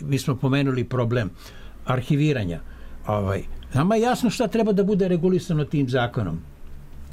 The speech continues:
Međutim, a, rukovodstvo arhiva, ono ima svoje posebne neke interese i tu se mi ne, ne, ne, ne sklapamo.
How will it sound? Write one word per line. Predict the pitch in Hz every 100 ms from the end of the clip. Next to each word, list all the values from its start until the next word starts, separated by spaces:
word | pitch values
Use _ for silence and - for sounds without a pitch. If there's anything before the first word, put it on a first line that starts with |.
| -
Međutim, | 110 101 127 170 147 - - - -
a, | 107
rukovodstvo | 107 120 143 143 202 - 160
arhiva, | 120 - 143 214 214 180 -
ono | 160 196
ima | 220 220
svoje | 208 220 247
posebne | 214 214 233 - 208 196
neke | 180 190 180
interese | 185 - 127 113 - - - - - -
i | 147
tu | 175 240
se | -
mi | 175 226 202 - 170
ne, | 202 202
ne, | 196 196 - -
ne, | 165 175 156
ne | 165
sklapamo. | 160 - 185 151 120 104 90